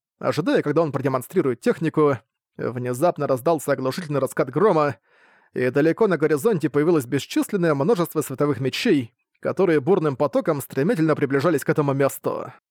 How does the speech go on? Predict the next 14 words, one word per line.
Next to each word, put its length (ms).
Могучие 680
культиваторы, 680
которые 340
здесь 240
находились, 540
давно 300
почувствовали 520
приближение 540
этого 180
явления 640
и 80
потому 380
остались 340
равнодушными. 880